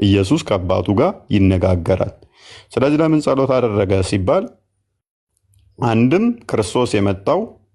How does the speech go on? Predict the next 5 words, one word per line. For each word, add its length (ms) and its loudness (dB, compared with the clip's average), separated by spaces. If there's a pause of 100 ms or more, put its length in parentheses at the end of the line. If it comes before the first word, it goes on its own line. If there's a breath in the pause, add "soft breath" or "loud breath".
(520 soft breath)
ለእኛ 260 2 (120)
ምሳሌ 500 0
ሊሆነን 420 2
ነው። 140 -4 (640)
ምሳሌ 420 -2